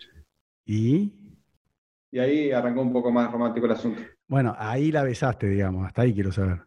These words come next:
Speaker 2: Ahí
Speaker 1: Ahí
Speaker 2: sí,
Speaker 1: ya
Speaker 2: en el final de esa noche, sí, sí, ya.
Speaker 1: Ah,
Speaker 2: No
Speaker 1: ah,
Speaker 2: puedo
Speaker 1: te
Speaker 2: resistir.
Speaker 1: gustaba, Sofi, ¿eh? Vos te
Speaker 2: Sí.
Speaker 1: hacías la distraída, mira. Bueno, y así de que acá están,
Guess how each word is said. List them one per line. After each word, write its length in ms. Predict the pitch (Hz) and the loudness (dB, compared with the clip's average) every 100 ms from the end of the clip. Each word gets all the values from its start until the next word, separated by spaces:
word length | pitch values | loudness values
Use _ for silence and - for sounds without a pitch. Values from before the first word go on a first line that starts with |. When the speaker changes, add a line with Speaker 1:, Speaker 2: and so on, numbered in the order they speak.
| _ | _
Speaker 2:
Ahí 140 | 120 | -2
Speaker 1:
Ahí 40 | 127 | 0
Speaker 2:
sí, 100 | 135 | 2
Speaker 1:
ya 60 | 117 | 0
Speaker 2:
en 60 | |
el 60 | 107 | 2
final 200 | 123 123 | 0 0
de 40 | 117 | 0
esa 100 | 120 | -2
noche, 220 | 127 131 | 0 0
sí, 180 | 127 110 | 2 2
sí, 180 | 117 107 | 4 2
ya. 340 | 107 101 101 | 2 0 -2
Speaker 1:
Ah, 120 | 104 | -2
Speaker 2:
No 760 | 110 117 139 143 147 147 147 123 | 2 2 2 2 0 -2 -2 -2
Speaker 1:
ah, 220 | 107 113 131 139 | -4 -2 0 2
Speaker 2:
puedo 0 | |
Speaker 1:
te 120 | 135 | 2
Speaker 2:
resistir. 180 | 113 104 | 0 -2
Speaker 1:
gustaba, 760 | 110 - 156 143 120 107 98 | -2 0 2 2 0 -2 -4
Sofi, 340 | 104 104 98 104 | -2 -2 -2 0
¿eh? 160 | 104 117 | 2 2
Vos 160 | 120 | 2
te 120 | 127 113 | 0 -2
Speaker 2:
Sí. 40 | |
Speaker 1:
hacías 240 | 117 117 110 | 0 0 2
la 140 | 101 | 2
distraída, 1040 | 98 - 98 98 104 113 113 107 104 98 | 0 -2 -2 0 0 2 2 2 0 -2
mira. 320 | 95 98 98 98 - - - | -2 0 0 -2 -8 -12 -6
Bueno, 240 | 208 202 | -2 0
y 120 | 175 165 | 2 2
así 260 | 160 240 240 | 0 -2 -2
de 80 | |
que 200 | 190 160 170 | 0 -2 0
acá 280 | 139 190 | -2 0
están, 560 | 180 - 135 104 95 95 | 0 2 2 2 -4 -8